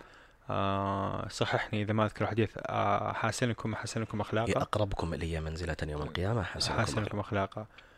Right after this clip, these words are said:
Speaker 2: إيه.
Speaker 1: آه، "إنما بعثت لأتمم
Speaker 2: أتمم
Speaker 1: مكارم
Speaker 2: مكارم
Speaker 1: الأخلاق".
Speaker 2: الأخلاق، نعم.
Speaker 1: وين، وين دور الأخلاق في
Speaker 2: أجمل من أجمع وأمنع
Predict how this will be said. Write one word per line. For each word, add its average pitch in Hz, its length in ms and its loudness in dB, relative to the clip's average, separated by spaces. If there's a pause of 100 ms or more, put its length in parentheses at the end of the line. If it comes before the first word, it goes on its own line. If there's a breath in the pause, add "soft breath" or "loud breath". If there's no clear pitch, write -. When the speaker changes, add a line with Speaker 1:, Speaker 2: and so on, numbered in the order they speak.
Speaker 2:
إيه. - 200 -14
Speaker 1:
آه، 101 580 2
"إنما 117 240 4
بعثت 110 340 6
لأتمم 104 120 8
Speaker 2:
أتمم 107 340 2
Speaker 1:
مكارم 95 160 0
Speaker 2:
مكارم 101 240 2
Speaker 1:
الأخلاق". 98 320 0
Speaker 2:
الأخلاق، - 340 -8
نعم. - 160 -6 (120)
Speaker 1:
وين، 139 220 8
وين 147 140 8
دور 104 200 8
الأخلاق 101 520 0
في 107 140 -2
Speaker 2:
أجمل 92 440 2
من 85 140 -4 (160)
أجمع 110 400 -2
وأمنع 85 580 0